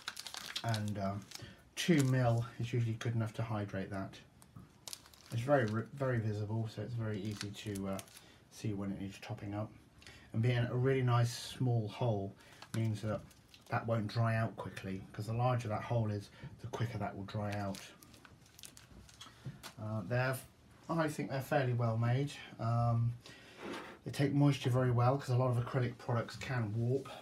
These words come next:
Um, so that's something to be aware of when you're, you're purchasing, uh, formicariums. Um, but these ones don't. We're going to be housing, um, a colony of Solenopsis, uh, ourselves in here for display purposes,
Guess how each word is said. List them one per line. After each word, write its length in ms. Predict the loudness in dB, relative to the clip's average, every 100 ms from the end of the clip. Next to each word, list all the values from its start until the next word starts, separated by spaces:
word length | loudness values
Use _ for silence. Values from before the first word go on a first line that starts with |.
| -16 -12 -4
Um, 460 | -2 0 -2 -4 -8 -20 -20 -20 -20
so 140 | -8 -6
that's 140 | -4
something 340 | 0 0 0
to 80 | -2
be 120 | -2
aware 360 | -2 0 2 2
of 160 | 0 -4
when 160 | -4
you're, 240 | -4 -6 -8 -12 -10
you're 140 | -8 -8
purchasing, 640 | -6 -6 -6 -8 -6 -6 -8 -12
uh, 140 | -12 -12
formicariums. 720 | -8 -8 -6 -6 -4 -4 -6 -18 -20 -20 -20 -20 -20 -20 -10
Um, 180 | -6 -6
but 100 | -2
these 200 | -2 -2
ones 220 | -2 -4 -6
don't. 320 | -2 -2 -2 -10 -18 -18 -6
We're 120 | 0
going 160 | 2 0
to 60 |
be 100 | -2
housing, 640 | -2 0 2 2 2 0 -2 -8 -10
um, 460 | -4 -2 -2 -4 -6 -14 -20 -14
a 60 | -8
colony 440 | 2 2 4 0
of 240 | 0 0 0 -6
Solenopsis, 760 | -2 0 0 -2 -6 -8 -8 -16 -20 _ -20 -20 -20 -18 -18 -12 -6
uh, 20 |
ourselves 640 | -4 -4 -4 2 2 2
in 60 | -4
here 280 | -2 -2 -4 -14 -12
for 160 | -10
display 340 | -10 -6 -4 -4
purposes, 540 | -6 -8 -4 -6